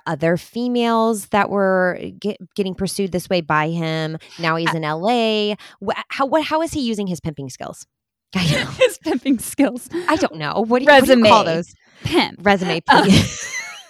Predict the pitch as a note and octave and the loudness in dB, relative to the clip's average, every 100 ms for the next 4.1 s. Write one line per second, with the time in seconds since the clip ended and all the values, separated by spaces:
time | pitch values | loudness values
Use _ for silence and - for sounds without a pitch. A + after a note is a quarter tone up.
0 | D4+ _ _ _ - F#4+ A4+ - _ C4 | _ _ _ _ -16 -8 -4 -4 _ 6
1 | C#4 - D#4 B3+ B3+ B3+ B3 G#3 F#3+ F#3+ | 6 8 6 8 6 6 4 2 2 2
2 | A#3 - D4+ - - - - C4+ - B3+ | 0 0 4 6 8 10 8 4 2 0
3 | A#3 G#3+ G3 - - - - A3 G3 F#3+ | 2 2 0 -4 -14 -12 -2 0 0 -2